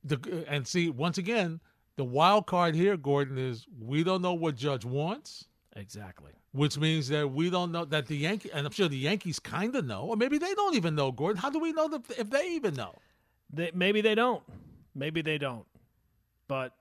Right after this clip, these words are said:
Speaker 2: I, I would think that they probably have an idea. I mean, this has been going on for a little while, not just this year, but in past years. So, um, we shall see.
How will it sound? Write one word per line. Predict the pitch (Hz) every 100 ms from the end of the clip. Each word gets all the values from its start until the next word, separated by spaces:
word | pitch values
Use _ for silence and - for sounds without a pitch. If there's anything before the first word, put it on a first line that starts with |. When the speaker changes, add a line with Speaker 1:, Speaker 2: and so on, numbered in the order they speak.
| -
Speaker 2:
I, | 151 160 208
I |
would | 220 -
think | 196 180
that | 156 143
they | 151
probably | - - 170 165 156 147 151 139
have | 143 139
an | 127
idea. | 123 117 110 147 208 277 285 -
I | 123
mean, | 135 139
this | 156 165
has | 131
been | 147
going | 139 143 139
on | 139 143
for | 131 151
a | 135
little | 139 131
while, | 120 135 147 175 220 233 - _ _ _ 135
not | 139 -
just | 147 113
this | 143 156 -
year, | 170 196
but | 190 143 135
in | 120
past | 143 156 160 -
years. | 185 220 269 - - _ _
So, | - - 120 123 120 117 - -
um, | 113 117 120 123 120 _ 139
we | 160
shall | 175 208 233
see. | - 294 294